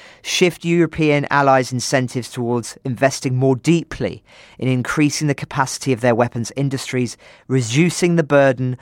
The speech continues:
on the U S through twenty twenty-five. Mister Watling concludes, Some leaders in Western capitals now argue that it is time to negotiate an end to the war in Ukraine. This line of thinking, however, misses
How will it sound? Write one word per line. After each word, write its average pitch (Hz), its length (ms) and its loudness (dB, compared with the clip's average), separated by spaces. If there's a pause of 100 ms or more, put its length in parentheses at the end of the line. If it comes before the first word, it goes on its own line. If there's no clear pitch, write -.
(160)
on 165 240 2
the 156 80 4
U 135 220 4
S 110 340 0 (220)
through 123 440 0 (160)
twenty 117 540 -6
twenty-five. 101 800 -6 (920)
Mister 160 260 0
Watling 160 240 2
concludes, 120 640 -8 (1400)
Some 226 280 2
leaders 151 540 2
in 147 160 -2
Western 165 340 0
capitals 139 460 -6
now 151 220 2
argue 123 520 0 (140)
that 123 100 -8
it 127 100 -4
is 123 120 -8
time 160 420 -2
to 151 100 -6
negotiate 135 600 -2
an 131 80 -10
end 127 220 -6
to 127 100 -16
the 123 80 -8
war 110 300 -4
in 110 60 -6
Ukraine. 101 540 -10 (340)
This 180 240 0
line 180 220 4
of 151 80 -4
thinking, 160 540 -4
however, 123 480 -2
misses 131 500 -6